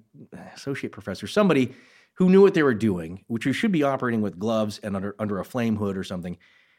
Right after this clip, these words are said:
he unknowingly had a drop of it on his shirt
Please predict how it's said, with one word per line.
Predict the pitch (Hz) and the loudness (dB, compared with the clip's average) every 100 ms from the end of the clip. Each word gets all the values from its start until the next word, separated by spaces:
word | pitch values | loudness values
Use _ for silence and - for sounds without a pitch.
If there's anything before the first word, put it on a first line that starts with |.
| _ - | _ -6
he | 156 151 - | -4 -4 -2
unknowingly | 151 156 151 202 208 160 | -2 0 2 2 2 0
had | 131 131 | -2 -6
a | |
drop | 101 92 131 139 | -6 -4 -4 -2
of | 117 | -2
it | 104 - | -4 -4
on | 110 110 | -4 -4
his | 101 101 | -4 -6
shirt | - 127 113 | -4 -4 -4